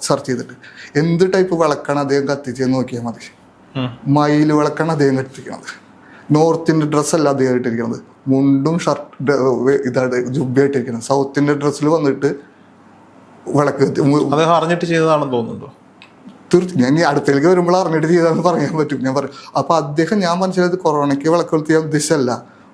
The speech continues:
Speaker 1: ഒരു യുഗം വരുന്നതിന്റെ എല്ലാ ഇന്ത്യക്കാരെയും കൊണ്ട് വിളക്ക് കത്തിച്ച് സ്വീകരിക്കപ്പെടുകയും ചെയ്തിരിക്കണത്. ആ ഫോട്ടോ എടുത്ത് നോക്കിയോളൂ, അദ്ദേഹത്തിന് നോർത്ത് ഇന്ത്യൻ ഡ്രസ്സ് ഇടായിരുന്നു, സാധാരണ വിളക്ക് കത്തിക്കായിരുന്നു, മയിൽ വിളക്ക് കത്തിച്ചിട്ടാണ് അത്, സൗത്ത് ഇന്ത്യൻ ഡ്രസ്സ് ഇട്ടിട്ടാണ് ചെയ്തിരിക്കുന്നത്. ഞാൻ അടുത്തേക്ക് വരുമ്പോൾ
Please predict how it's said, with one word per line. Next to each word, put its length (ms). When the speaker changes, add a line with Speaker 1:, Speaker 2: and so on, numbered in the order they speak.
Speaker 1:
ഒരു 100
യുഗം 400
വരുന്നതിന്റെ 520
എല്ലാ 380
ഇന്ത്യക്കാരെയും 580
കൊണ്ട് 240
വിളക്ക് 420
കത്തിച്ച് 460
സ്വീകരിക്കപ്പെടുകയും 840
ചെയ്തിരിക്കണത്. 840
ആ 100
ഫോട്ടോ 340
എടുത്ത് 200
നോക്കിയോളൂ, 440
അദ്ദേഹത്തിന് 340
നോർത്ത് 260
ഇന്ത്യൻ 160
ഡ്രസ്സ് 180
ഇടായിരുന്നു, 300
സാധാരണ 400
വിളക്ക് 200
കത്തിക്കായിരുന്നു, 420
മയിൽ 420
വിളക്ക് 220
കത്തിച്ചിട്ടാണ് 520
അത്, 320
സൗത്ത് 300
ഇന്ത്യൻ 180
ഡ്രസ്സ് 160
ഇട്ടിട്ടാണ് 380
ചെയ്തിരിക്കുന്നത്. 420
ഞാൻ 140
അടുത്തേക്ക് 360
വരുമ്പോൾ 380